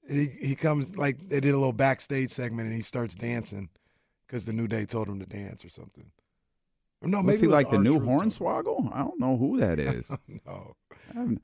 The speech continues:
Speaker 1: I don't know. But it feels like
Speaker 2: <clears throat>
Speaker 1: with the, the New Day, it feels like they really wanted Big E to be the one that would last forever. And then with his injury and retirement, I mean, kinda ended the whole New Day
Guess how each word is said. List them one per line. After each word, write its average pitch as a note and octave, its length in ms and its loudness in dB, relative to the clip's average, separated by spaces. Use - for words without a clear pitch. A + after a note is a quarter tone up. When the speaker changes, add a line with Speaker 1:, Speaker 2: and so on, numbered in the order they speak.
Speaker 1:
I B2 160 -2
don't A#2+ 180 -4
know. G#2+ 280 -8
But E3 140 2
it F3 100 2
feels G#3 240 4
like D#3+ 160 4
Speaker 2:
<clears throat> D3+ 40 -8
Speaker 1:
with C#3+ 140 -2
the, C3 300 -2
the B2 120 -4
New C3+ 180 2
Day, A#2 320 -2
it - 80 -12
feels G#3 200 8
like E3 160 4
they D3 120 2
really C#3 520 4
wanted B2 460 -4
Big A#2+ 240 -2
E B2 280 2
to C3 120 -6
be B2 360 0
the A#2+ 120 -4
one A#2+ 320 -2
that A2 220 -2
would A#2 180 -8
last A2+ 320 -2
forever. A#2 460 -4
And G#2+ 200 -6
then G#2 120 -4
with G#2 120 -4
his G2+ 160 -8
injury G2 340 -6
and F2+ 100 -12
retirement, G2+ 680 -6
I - 100 -20
mean, - 300 -20
kinda F2+ 220 -8
ended F#2 280 -12
the - 80 -18
whole E2 180 -16
New - 160 -20
Day - 180 -20